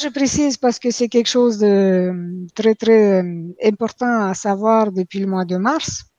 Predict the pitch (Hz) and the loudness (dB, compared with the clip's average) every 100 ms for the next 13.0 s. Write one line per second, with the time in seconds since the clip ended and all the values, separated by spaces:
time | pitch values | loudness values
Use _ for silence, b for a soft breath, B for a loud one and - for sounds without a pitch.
0 | _ _ _ _ _ _ _ - - - | _ _ _ _ _ _ _ -18 -16 -10
1 | - 190 185 175 170 170 185 196 196 214 | -2 2 2 2 0 -2 -4 -4 -4 -2
2 | 240 202 196 196 - - - 190 - 262 | 0 0 -2 -2 -6 -12 -8 -6 -2 2
3 | 277 226 196 185 180 208 214 185 180 202 | 2 2 0 0 0 0 -2 -2 -2 2
4 | 262 233 185 175 170 170 165 - 185 175 | 4 2 0 -4 -4 -4 -2 -2 -2 0
5 | 180 202 - 190 190 185 170 165 160 180 | 2 0 2 0 0 2 4 2 2 2
6 | 180 185 - 185 185 269 240 185 180 196 | 2 0 -2 0 4 4 4 2 0 0
7 | 208 226 240 202 185 226 277 320 220 180 | 0 0 4 4 4 2 2 0 0 0
8 | 180 - 190 180 170 180 - 202 269 - | 0 0 0 0 -2 -4 0 0 -2 -6
9 | B B B 196 185 208 240 247 220 190 | B B B 2 6 4 6 6 6 6
10 | 214 220 - 185 185 165 170 - 185 185 | 8 8 6 2 2 2 -6 -4 0 4
11 | 269 330 - 196 - 185 202 - B B | 4 2 0 -2 -2 -2 -4 -6 B B
12 | - 180 180 - 196 196 180 - 180 190 | -4 0 2 4 4 4 2 2 4 4